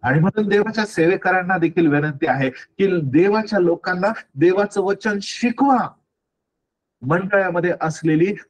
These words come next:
बायबलची निरक्षरता दूर होईल. उपदेश करणारे संपूर्ण बायबल शिकवत नाहीत आणि म्हणून आज आमच्या ख्रिस्ती लोकांना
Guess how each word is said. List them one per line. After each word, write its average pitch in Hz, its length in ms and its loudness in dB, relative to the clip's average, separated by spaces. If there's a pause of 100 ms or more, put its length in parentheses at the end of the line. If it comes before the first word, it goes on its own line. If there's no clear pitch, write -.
बायबलची 160 720 0
निरक्षरता 151 800 -2 (240)
दूर 208 280 2
होईल. 160 380 0 (320)
उपदेश 202 500 0
करणारे 202 460 -2 (200)
संपूर्ण 233 720 -2
बायबल 220 380 0
शिकवत 226 640 -2
नाहीत 147 280 0 (300)
आणि 160 240 0
म्हणून 156 520 0 (420)
आज 226 440 0
आमच्या 170 420 -4
ख्रिस्ती 175 460 0
लोकांना 160 520 -2